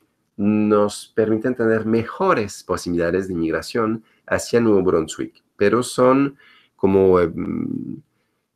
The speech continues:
em, ayudas, pero lo importante, el elemento clave, es tener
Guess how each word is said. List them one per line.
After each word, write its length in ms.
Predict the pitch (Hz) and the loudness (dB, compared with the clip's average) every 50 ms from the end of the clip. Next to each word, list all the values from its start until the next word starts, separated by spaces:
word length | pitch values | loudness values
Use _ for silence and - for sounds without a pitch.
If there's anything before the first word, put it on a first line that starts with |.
| _ - | _ -18
em, 280 | - - - - - - - | -12 -10 -10 -8 -10 -6 -2
ayudas, 800 | 110 110 110 123 175 185 135 110 113 139 - - - - _ _ _ _ _ _ _ _ | -2 0 0 0 0 0 2 2 0 0 -6 -12 -18 -20 _ _ _ _ _ _ _ _
pero 160 | _ 107 101 113 | _ 2 4 4
lo 100 | 113 117 | 4 4
importante, 840 | 120 120 120 143 120 110 - - 131 131 123 117 117 127 135 165 202 - | 2 2 2 2 0 0 2 4 4 4 4 2 -2 -4 -6 -6 -4 -4
el 160 | 101 98 98 | -2 -2 0
elemento 580 | 98 95 98 101 98 - 117 113 107 - - - _ _ _ _ | 0 0 0 0 -2 0 0 0 0 -2 -4 -12 _ _ _ _
clave, 480 | - - 135 135 120 104 123 143 78 - _ _ | 0 2 4 4 4 4 2 -2 -4 -8 _ _
es 340 | - 113 120 135 131 - - | 2 2 2 2 0 -4 -4
tener 460 | - 104 104 104 113 120 120 120 | -2 0 0 2 2 0 0 -2